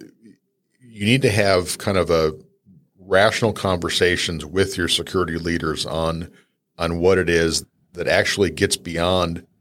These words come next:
the bits and bytes, the, you know, there, there's a language for all of this stuff. And when I start talking to the finance guys, I can't figure out what they're talking about because they don't understand the language.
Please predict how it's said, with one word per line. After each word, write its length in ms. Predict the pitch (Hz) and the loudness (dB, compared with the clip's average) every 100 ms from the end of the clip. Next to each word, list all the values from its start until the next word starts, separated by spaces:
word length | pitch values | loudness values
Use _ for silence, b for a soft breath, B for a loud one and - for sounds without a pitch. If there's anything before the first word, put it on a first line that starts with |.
| _ _ _ _ _ - | _ _ _ _ _ -12
the 160 | - | -8
bits 300 | 73 95 90 | 0 2 2
and 140 | 90 82 | 0 2
bytes, 460 | 87 76 71 - - | 2 2 0 -2 0
the, 480 | 80 78 76 76 - _ _ | 0 0 -2 -6 -14 _ _
you 80 | 78 | -6
know, 140 | 73 | -2
there, 180 | 80 82 | 0 2
there's 200 | 110 123 | 4 6
a 40 | |
language 460 | 104 92 92 85 67 | 4 4 2 0 -2
for 180 | - - | -6 0
all 220 | 76 73 | 0 0
of 60 | 76 | -2
this 120 | 76 | -4
stuff. 420 | - 71 69 - - | -4 -4 -6 -10 -8
And 380 | 78 76 73 85 - | -4 -4 -4 -10 -6
when 160 | 82 82 | -2 2
I 80 | 87 | 2
start 240 | - 90 | 2 2
talking 300 | 92 87 87 | 2 2 0
to 40 | 82 | -2
the 80 | |
finance 460 | - 87 90 82 - | 0 0 2 0 -2
guys, 260 | 73 78 76 | -2 0 2
I 100 | 85 | 2
can't 240 | 98 80 | 2 -2
figure 320 | - 78 80 | -4 -2 0
out 60 | 71 | 0
what 100 | 73 | 0
they're 80 | 78 | -2
talking 380 | 87 78 80 76 | 0 0 -2 -6
about 280 | 76 82 - | -2 -2 -4
because 180 | - 113 | -10 -2
they 60 | |
don't 100 | 87 | 0
understand 300 | 80 90 90 | 0 -2 -2
the 40 | 87 | -2
language. 380 | 127 156 - | -2 -2 -4